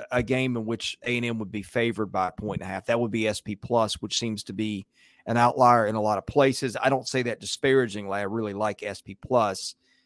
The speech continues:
It just goes about it in a different way. Point being, a lot of people see this game as a close game. We have talked about A and M's propensity to make its S E C losses close.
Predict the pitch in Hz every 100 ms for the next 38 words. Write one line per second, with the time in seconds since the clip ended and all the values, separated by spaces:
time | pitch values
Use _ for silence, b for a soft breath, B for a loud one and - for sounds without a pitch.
0 | - 120 - 110 - 123 110 104 107 107
1 | 101 95 117 101 104 104 117 113 107 98
2 | 95 196 214 151 156 147 135 117 107 _
3 | _ _ _ _ _ _ _ _ _ _
4 | _ _ _ _ - 127 135 160 185 175
5 | - 151 - 156 139 131 - 135 135 120
6 | 98 - 135 143 139 - 139 139 139 135
7 | 131 127 _ _ _ _ _ _ _ _
8 | _ 113 120 107 - 120 117 - 110 113
9 | 104 120 123 123 117 - 110 - 143 -
10 | 143 131 - 113 120 127 - 117 131 120
11 | 127 110 127 120 117 117 - 110 - -
12 | 131 127 123 - -